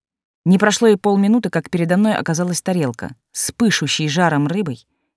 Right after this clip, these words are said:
картофельным гарниром, овощами и пиалой с соусом. Горячий чай и...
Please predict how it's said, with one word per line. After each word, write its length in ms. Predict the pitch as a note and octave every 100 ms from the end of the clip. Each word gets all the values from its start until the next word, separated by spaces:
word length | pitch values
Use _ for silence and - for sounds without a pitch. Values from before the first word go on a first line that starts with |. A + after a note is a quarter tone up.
| -
картофельным 840 | F#3+ G#3+ B3 A3 - D#3 D3 D3
гарниром, 600 | C3+ D#3 F3+ A#3+ E3 B2 _ _ _ _ _ -
овощами 800 | F#3+ F#3 G#3 - C4+ C#4+ A3 E3+ _ _ -
и 120 | B3+
пиалой 680 | - G3+ F3 F3 G3+ B3+ A3
с 60 |
соусом. 920 | - - - F#3 C#3 G#2+ - G2 F#2+ - _ _ _ _ _ _ -
Горячий 640 | A#2+ F3 F3 D3+ - D3
чай 440 | - - A#3+ C4 B3+ -
и... 500 | A#3 A#3 A#3+ A#3